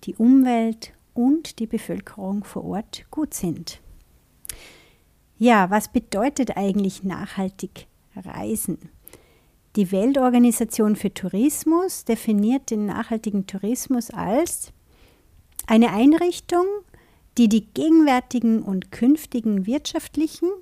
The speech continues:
sozialen und ökologischen Auswirkungen voll berücksichtigt, um den Bedürfnissen der Besucherinnen, der Industrie, der Umwelt und der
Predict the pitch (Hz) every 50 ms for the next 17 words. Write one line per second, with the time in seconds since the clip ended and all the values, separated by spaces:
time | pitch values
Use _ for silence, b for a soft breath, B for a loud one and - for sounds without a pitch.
0 | - _ _ _ - - - 190 - - - 196 170 165 185 214 262 294 302 285
1 | 254 - _ - 277 302 302 - - - 214 196 - - 202 185 175 185 208 -
2 | 277 254 - - - 254 - - 196 190 214 - - - 233 233 226 - - 226
3 | 208 202 196 190 - - - 269 302 302 285 - 233 214 233 233 - - - 285
4 | 269 - - 294 294 - - - _ b b b b b b b b b b b
5 | _ _ - 240 240 240 226 226 226 208 208 - - - 240 285 302 - - 294
6 | 277 - - - 233 208 196 190 - 180 - - - 269 285 311 - - - 311
7 | 294 285 277 262 277 277 269 269 277 277 277 277 269 - b b b b b b
8 | - - - - 196 190 185 185 - - - - - 240 254 262 285 285 - -
9 | _ - 190 - 196 208 226 240 240 233 226 226 220 220 220 - 202 202 196 190
10 | - 180 175 185